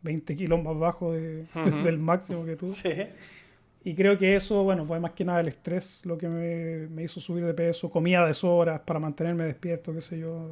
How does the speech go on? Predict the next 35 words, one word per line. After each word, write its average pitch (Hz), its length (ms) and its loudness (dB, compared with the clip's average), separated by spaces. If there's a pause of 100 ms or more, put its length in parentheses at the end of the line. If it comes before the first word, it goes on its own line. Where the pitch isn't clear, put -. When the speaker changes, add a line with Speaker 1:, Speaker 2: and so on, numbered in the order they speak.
(140)
Speaker 2:
Claro. 120 300 -2 (760)
Speaker 1:
Entonces 196 440 2
no, 208 680 2 (600)
no 196 120 -2
se 202 140 0
lo 202 60 6
acheco 196 340 4
tanto 196 380 2
al, 185 320 0
a 170 80 -2
la 175 100 0
forma 196 320 2
de 170 80 2
comer. 170 240 -2
Siempre 185 380 -4
hemos 185 160 0
comido 165 220 0
Speaker 2:
Claro. 185 200 0
Speaker 1:
también, 175 880 -2
nunca 185 260 0
com-, 170 200 -2 (240)
compramos 165 480 -4
cosas - 260 -4
procesadas. 156 800 -4 (580)
Speaker 2:
Ujú. 147 260 -4
Speaker 1:
Pero 175 180 12
aún 220 160 12
así 214 320 4
comíamos 185 880 4
a 165 40 2
veces 165 260 0
pan, 160 760 -4 (100)
que - 140 -18
sea 160 280 -2
avena 156 640 -2